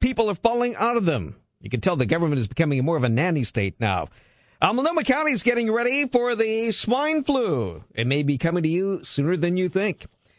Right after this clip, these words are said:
And we'll have more on the, uh, Michael Jackson thing. And also, Lady Gaga will not address the, uh,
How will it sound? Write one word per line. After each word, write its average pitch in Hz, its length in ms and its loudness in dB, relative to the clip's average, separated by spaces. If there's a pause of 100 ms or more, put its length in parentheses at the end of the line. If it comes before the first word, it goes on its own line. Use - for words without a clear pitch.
(260)
And - 240 0
we'll - 80 2
have 208 140 0
more 214 160 0
on 208 80 -2
the, 175 200 0
uh, 165 40 0
Michael 175 320 -2
Jackson 156 540 0
thing. 160 360 4
And 185 140 0
also, 196 640 2
Lady 208 420 2
Gaga 175 560 2
will 180 120 0
not 220 200 0
address 185 340 0
the, 170 400 0
uh, 143 300 0